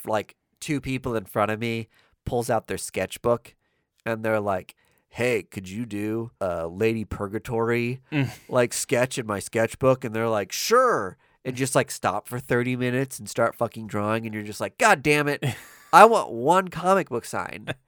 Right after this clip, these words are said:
Speaker 1: and I gotta sit and wait for that?"
Speaker 2: <laughs> I shoulda got a pretzel.
Speaker 1: Like, you're doing it right now? Like, that's crazy. So I do
Speaker 2: <laughs>
Speaker 1: appreciate that.
Speaker 2: Yeah.
Speaker 1: Um, that is cool.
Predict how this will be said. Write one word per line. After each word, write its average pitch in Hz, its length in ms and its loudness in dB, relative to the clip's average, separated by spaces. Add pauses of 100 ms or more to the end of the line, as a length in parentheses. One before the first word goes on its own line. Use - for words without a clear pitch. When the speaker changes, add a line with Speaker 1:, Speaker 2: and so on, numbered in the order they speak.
(460)
Speaker 1:
and 135 180 -2
I 156 60 4
gotta 185 240 4
sit 165 320 -2
and 160 120 -12
wait 135 220 0
for 131 140 0
that?" 107 520 2 (180)
Speaker 2:
<laughs> - 160 -14
I - 60 0
shoulda 147 240 4
got 156 140 8
a 170 180 4
pretzel. - 260 0
Speaker 1:
Like, 147 220 6
you're 147 100 0
doing 185 200 0
it 135 120 -2
right 147 280 0
now? 107 520 -4
Like, 160 300 -2
that's 151 200 -2
crazy. 160 680 -4
So 104 340 -2
I 135 160 0
do 202 220 -4
Speaker 2:
<laughs> 160 60 -2
Speaker 1:
appreciate 98 600 -8
that. 69 280 -12
Speaker 2:
Yeah. 117 200 -4 (380)
Speaker 1:
Um, 101 260 -6
that 131 200 0
is 110 180 -4
cool. - 420 -14